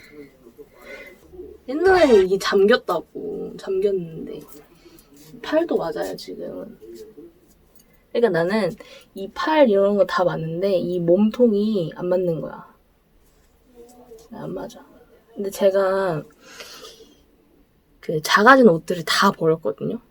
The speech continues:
근데 얘는 안 버렸어요. 왜? 나는 <laughs> 살을 빼서 저는 조금 여기 라인이 있었으면 좋겠거든요. 그리고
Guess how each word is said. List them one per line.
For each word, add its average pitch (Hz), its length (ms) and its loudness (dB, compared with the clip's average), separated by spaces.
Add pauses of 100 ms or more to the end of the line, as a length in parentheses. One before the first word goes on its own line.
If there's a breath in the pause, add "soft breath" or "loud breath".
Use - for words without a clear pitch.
(240)
근데 196 300 2
얘는 202 340 10
안 156 180 0
버렸어요. 170 500 6
왜? 160 340 6 (440 loud breath)
나는 196 360 6 (460 loud breath)
<laughs> - 400 -16
살을 294 380 0
빼서 311 460 -2 (200)
저는 185 240 -4
조금 196 320 -6
여기 170 220 -4
라인이 196 460 0
있었으면 160 360 -16
좋겠거든요. 160 600 -14 (1400)
그리고 214 180 -2